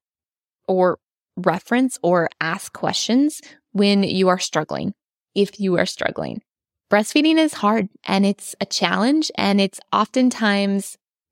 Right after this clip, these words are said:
kind of considered something that's natural, so it should be easy, right? But if you are curious about breastfeeding and how you can make it easier on yourself, highly recommend taking a breastfeeding class, meeting with an I B C L C,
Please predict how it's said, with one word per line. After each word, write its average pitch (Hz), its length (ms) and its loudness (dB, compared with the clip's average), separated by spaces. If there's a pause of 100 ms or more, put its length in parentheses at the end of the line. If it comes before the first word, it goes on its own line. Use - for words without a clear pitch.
kind 208 180 4
of 190 240 2
considered 190 540 0
something 185 300 -2
that's - 420 -8
natural, 202 400 0
so 214 160 0
it 175 100 0
should 190 180 -2
be - 220 -6
easy, 180 560 -6
right? 247 340 0 (100)
But 220 100 2
if 208 80 -2
you 220 100 4
are 202 80 0
curious 202 640 0
about 190 640 2
breastfeeding 277 540 2 (340)
and 202 140 0
how 185 140 0
you 196 120 4
can 185 240 0
make 175 240 -2
it - 240 -4
easier 214 420 2
on 180 140 -4
yourself, 185 460 -4
highly 233 360 2
recommend 196 580 0 (340)
taking 185 260 -2
a 165 60 -4
breastfeeding - 420 -4
class, 254 580 -2 (400)
meeting 185 360 2
with 190 120 -2
an 180 80 -4
I 180 120 -2
B 185 120 -2
C 175 180 -4
L 175 120 -2
C, 180 460 0